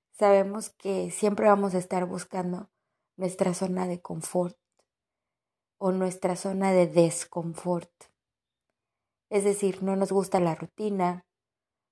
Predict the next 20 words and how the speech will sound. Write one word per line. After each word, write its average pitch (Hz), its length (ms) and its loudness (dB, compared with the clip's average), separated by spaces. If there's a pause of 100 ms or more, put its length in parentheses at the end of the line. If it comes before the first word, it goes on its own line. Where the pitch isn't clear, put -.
no 190 140 -2
nos 190 160 -4
gusta 185 640 0 (520)
hacer 190 320 6
lo 196 120 6
mismo 190 400 -2
siempre, 175 640 -2 (800)
no 208 200 0
nos 208 200 -2
gusta, 202 540 2 (600)
nos 190 160 -6
gusta 226 320 4
tener 196 460 4
resultados 185 580 2
diferentes, 180 720 -2 (920)
no 208 160 -2
nos 220 180 0
gusta 220 340 4
sentirnos 185 580 2
cómodos 175 640 -6